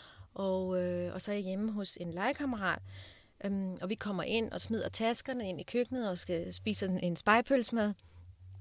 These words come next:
Og så sidder vi der og tykker i den der spegepølsemad, og så siger jeg til hende, øh, "Nå, men hvordan har du det egentlig med, at dine forældre skal skilles?" Og så får hun sådan en chok og siger, "Men hvorfor siger du det?" Så, så siger jeg sådan, "Jamen, det kan du godt være, du er ked af det."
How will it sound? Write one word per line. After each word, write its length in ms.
Og 60
så 100
sidder 220
vi 80
der 140
og 60
tykker 220
i 40
den 160
der 80
spegepølsemad, 760
og 80
så 100
siger 180
jeg 80
til 160
hende, 300
øh, 60
"Nå, 80
men 80
hvordan 340
har 180
du 80
det 120
egentlig 220
med, 120
at 220
dine 120
forældre 300
skal 180
skilles?" 520
Og 80
så 80
får 200
hun 140
sådan 140
en 60
chok 400
og 60
siger, 180
"Men 80
hvorfor 220
siger 240
du 160
det?" 200
Så, 480
så 280
siger 160
jeg 40
sådan, 560
"Jamen, 220
det 100
kan 80
du 60
godt 200
være, 60
du 80
er 100
ked 200
af 240
det." 100